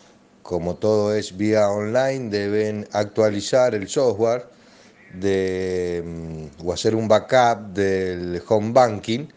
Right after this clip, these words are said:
para que puedan operar sin problemas y pagar sus cuentas. Son mentiras.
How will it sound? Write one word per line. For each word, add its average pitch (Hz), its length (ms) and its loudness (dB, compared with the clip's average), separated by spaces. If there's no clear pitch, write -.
para 123 340 6
que 101 140 -4
puedan 110 760 2
operar 120 540 4
sin 131 280 -6
problemas 107 500 0
y 95 60 -6
pagar 95 320 0
sus - 180 -6
cuentas. 82 680 -2
Son 131 280 2
mentiras. 131 880 0